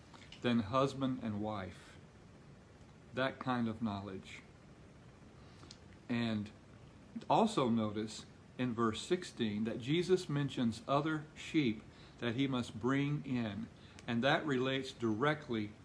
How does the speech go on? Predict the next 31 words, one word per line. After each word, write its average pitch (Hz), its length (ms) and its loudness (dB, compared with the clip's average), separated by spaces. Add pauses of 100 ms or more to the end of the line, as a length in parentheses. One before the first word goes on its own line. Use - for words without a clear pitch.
(120)
to 123 300 2
our 110 380 -2 (280)
mission. 117 580 -2 (680)
There 127 160 6
are 131 100 6
other 151 220 6
people 165 420 4
that 107 140 2
Jesus 123 440 0
wants 117 340 2
to 120 100 -6
save, 107 420 -2 (540)
and 123 100 2
as 113 140 2
partners 147 540 2
with 131 200 -2
him, 113 380 0 (400)
on 131 260 4
mission 151 340 4
with 147 200 0
him, 104 320 2 (540)
we 120 180 2
have 123 340 2 (140)
the 123 120 4
opportunity 123 840 2 (600)
to 117 180 6
work 139 420 6
with 135 220 2
the 117 80 2
great 127 340 2
shepherd - 480 -4